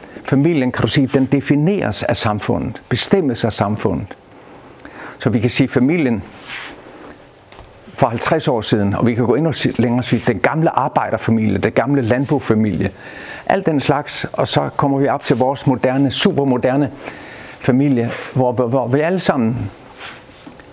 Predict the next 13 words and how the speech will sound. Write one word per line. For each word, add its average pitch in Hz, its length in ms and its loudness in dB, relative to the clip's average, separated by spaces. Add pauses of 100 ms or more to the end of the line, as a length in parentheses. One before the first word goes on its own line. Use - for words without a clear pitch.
(140)
passer 160 320 2
vores 131 280 0
individualiserede 117 960 2
arbejde 107 500 0
og 110 80 -4
karriereliv 110 800 2
og, 98 240 0 (800)
og 107 80 2
er 107 40 2
ansvarlig 127 440 0
for 120 140 0
sig 113 160 0
selv, 71 280 0